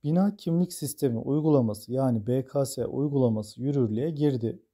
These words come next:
Yapı denetimli olarak tamamlanan her binaya sertifika niteliğinde kare kodlu çipli elektronik etiket verilecek. Yani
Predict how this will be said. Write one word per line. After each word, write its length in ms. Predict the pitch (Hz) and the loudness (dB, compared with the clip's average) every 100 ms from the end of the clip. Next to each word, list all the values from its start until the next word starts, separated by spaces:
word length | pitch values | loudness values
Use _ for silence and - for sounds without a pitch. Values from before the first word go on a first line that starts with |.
| _ | _
Yapı 280 | 139 135 139 | -4 -2 0
denetimli 440 | 156 151 - 160 | 0 0 -4 0
olarak 400 | 160 139 123 123 | 4 4 4 0
tamamlanan 640 | - 139 139 139 120 113 110 | -6 0 2 2 2 0 -2
her 340 | 127 156 143 | 0 0 2
binaya 460 | 127 110 104 113 180 _ | 0 0 -2 -6 -10 _
sertifika 720 | - - 135 127 - _ 165 | -14 -4 -2 -4 -10 _ -2
niteliğinde 600 | 151 - 123 107 104 - | -2 -4 -4 -4 -6 -10
kare 300 | - 135 147 | -6 0 0
kodlu 480 | 147 123 - - - | 0 -6 -10 -16 -20
çipli 360 | - 147 - 120 | -16 -16 -12 -8
elektronik 760 | 123 143 143 - 113 151 - - | -2 -2 -2 -6 -4 -4 -8 -10
etiket 480 | 123 - 131 - - | -12 -6 -6 -6 -10
verilecek. 480 | 107 101 - 101 | -10 -12 -14 -10
Yani 460 | 143 131 117 143 160 | -4 0 0 0 -4